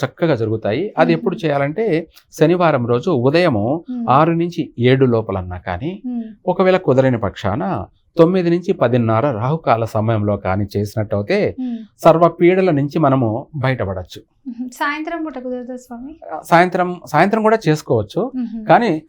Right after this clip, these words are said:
Speaker 1: సూర్యోదయం ఈ సమయంలో చేస్తే చాలా ఫలితాలు ఉంటాయి.
Speaker 2: ఆహా.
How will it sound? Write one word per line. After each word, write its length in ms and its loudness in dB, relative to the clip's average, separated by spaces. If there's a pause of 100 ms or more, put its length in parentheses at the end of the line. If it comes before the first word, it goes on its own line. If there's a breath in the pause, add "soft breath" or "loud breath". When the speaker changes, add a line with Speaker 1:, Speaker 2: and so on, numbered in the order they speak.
(160)
Speaker 1:
సూర్యోదయం 600 8
ఈ 160 10
సమయంలో 420 8
చేస్తే 440 2
చాలా 220 4
ఫలితాలు 380 2
ఉంటాయి. 360 -4
Speaker 2:
ఆహా. 380 -10